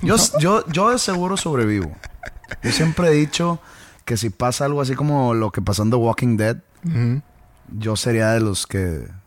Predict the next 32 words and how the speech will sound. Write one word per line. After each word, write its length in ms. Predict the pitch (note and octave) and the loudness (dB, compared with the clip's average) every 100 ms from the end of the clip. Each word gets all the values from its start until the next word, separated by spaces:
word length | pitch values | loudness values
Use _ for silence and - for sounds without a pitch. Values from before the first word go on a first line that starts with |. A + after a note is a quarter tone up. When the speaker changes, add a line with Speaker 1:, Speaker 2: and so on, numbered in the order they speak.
| _ | _
Speaker 1:
sobreviviría. 800 | - - F2+ E2+ D#2 D2+ D2 - - _ _ _ _ _ _ _ _ _ - | -14 -6 -4 -4 -4 -6 -8 -10 -20 _ _ _ _ _ _ _ _ _ -6
No 100 | F2+ | -4
sé 100 | F2 | -6
tú. 180 | - D#2 - _ _ - - | -8 -10 -10 _ _ -18 -4
Speaker 2:
Ok. 120 | G#2+ | -4
Speaker 1:
Te 120 | - G#2 | 0 0
noto 260 | G#2 - | 0 0
un 100 | A#2+ | 0
poco 320 | A2+ A#2 B2+ | 0 -2 0
débil 280 | A#2+ A2+ A2+ | 2 2 2
de 80 | A2 | 0
carácter. 500 | - F#2 F2 - G2 - | -2 -4 -4 -8 -12 -4
Speaker 2:
<laughs> 600 | - - G#4+ G#4+ - - | -2 -2 -6 -8 -8 -4
Está 360 | - - - | -4 -4 -4
bien. 420 | E3+ - D4 - - - - - - - B3 - | -2 -2 -2 -4 -6 -20 -20 -16 -10 -6 -4 0
No, 320 | B2+ A3 F#3 - - - - | 0 2 0 0 -6 -6 0
bueno, 240 | D3 B2+ | 2 2
tú 120 | - | -2
puedes 380 | - D#3 D3 D3+ | 0 4 6 4
seguir 520 | - - - D#3 B2+ C#3 | 0 -4 0 2 4 2
entonces 400 | C3+ C#3 B2+ C3+ | 2 0 0 0
tú 140 | C#3 | 0
solo, 360 | - D3+ C#3 B2 | 2 4 4 4
nada 140 | A#2 | 2
más 200 | A#2+ A#2 | 0 -2
que 100 | C3 | -2
no 140 | B2 | 0
vas 120 | B2 C3+ | 0 0
a 60 | |
tener 160 | C3 B2 | -2 0
mucha 240 | A#2+ - | 0 0
audiencia. 760 | A#2 A2+ B2+ C3+ - G#2 G#2 | 2 2 2 0 0 0 0